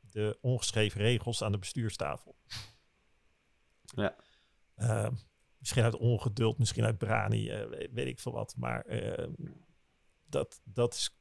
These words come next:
Speaker 1: dat is een, eh, laat ik zeggen, een constant leerproces.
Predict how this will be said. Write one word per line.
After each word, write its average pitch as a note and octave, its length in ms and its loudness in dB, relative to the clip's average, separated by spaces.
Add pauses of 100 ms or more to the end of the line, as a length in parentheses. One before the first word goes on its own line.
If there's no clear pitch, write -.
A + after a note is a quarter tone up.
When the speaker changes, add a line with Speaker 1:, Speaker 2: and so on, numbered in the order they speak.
Speaker 1:
dat A#2 140 -2
is G#2+ 60 -2
een, B2 140 2 (420)
eh, B2 120 -8
laat - 340 -4
ik B2 60 2
zeggen, A2 140 2
een A2+ 120 4
constant C#3 500 6
leerproces. - 760 -2